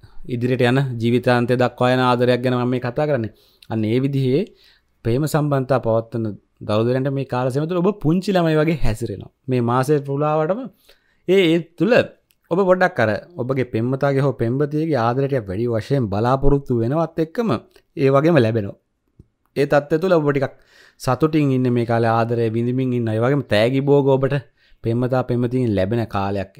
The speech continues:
ඒක හේතු කරගෙනත් සතුටින් ඉන්නවා. ඒ වගේම නිතර නිතර දෙන්නට මුණ ගැහිලා චුට්ටක් එහෙට මෙහෙට ඇවිදලා ගිහිල්ලා ඇවිල්ලා ඔහොම ටිකක් විනෝදෙන් ඉන්න පුළුවන් වෙන කාල සීමාවක්. හැබැයි අර හැම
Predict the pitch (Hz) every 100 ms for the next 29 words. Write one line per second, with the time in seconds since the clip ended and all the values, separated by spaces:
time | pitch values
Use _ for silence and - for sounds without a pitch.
0 | - 120 123 139 139 120 127 127 120 120
1 | 117 - _ _ _ - 107 107 110 104
2 | 101 98 104 113 117 120 117 113 117 117
3 | 110 117 113 110 107 107 117 113 117 113
4 | 110 - _ _ _ 113 117 110 113 110
5 | 113 113 107 110 110 110 110 117 113 110
6 | 110 113 110 - _ _ _ - 135 135
7 | 123 156 - - 123 113 117 127 135 135
8 | 127 120 113 120 113 113 110 110 110 -
9 | 113 110 113 123 120 _ - 110 120 143
10 | 117 175 - _ _ _ _ _ 113 101
11 | 110